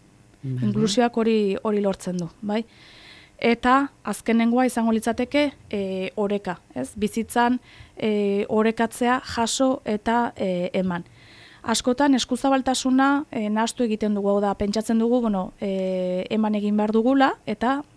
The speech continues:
Speaker 2: ze gertatzen zaigu batzuetan, ba, asko ematen dugula, eta asko ematen dugunean, eta ez dugunean jasotzen,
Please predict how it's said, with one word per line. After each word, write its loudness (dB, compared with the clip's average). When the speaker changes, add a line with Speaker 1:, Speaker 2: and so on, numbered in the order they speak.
Speaker 2:
ze -2
gertatzen -2
zaigu 0
batzuetan, 0
ba, -6
asko -6
ematen 0
dugula, 0
eta 2
asko -2
ematen 2
dugunean, 4
eta -4
ez -6
dugunean 0
jasotzen, 0